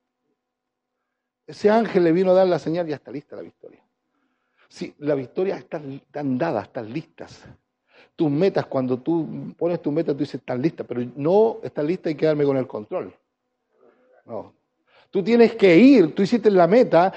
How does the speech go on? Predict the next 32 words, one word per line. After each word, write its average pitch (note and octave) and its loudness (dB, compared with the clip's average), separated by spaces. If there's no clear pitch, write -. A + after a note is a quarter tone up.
tú A3 -2
tienes A#3 4
que G3 4
ir, A3 8
llegar F3+ 6
a E4 -2
la D#4 2
me-, A3 4
llegar E3+ 4
a D#4 8
la C#4 2
meta, G#3 4
recoger G#3 6
lo B3 6
que A3 2
había B3 4
en B3 8
la A#3+ 4
meta B3 -2
y F#3 -4
volver F3+ 4
y D3 -4
decir, D3 -4
"Ya, B2 -4
tomé, B2+ -8
está - -18
listo." - -12
¿Me C#3 -10
entiende, G3+ -4
no? F3+ -8
Está - -18
listo. D#3 -10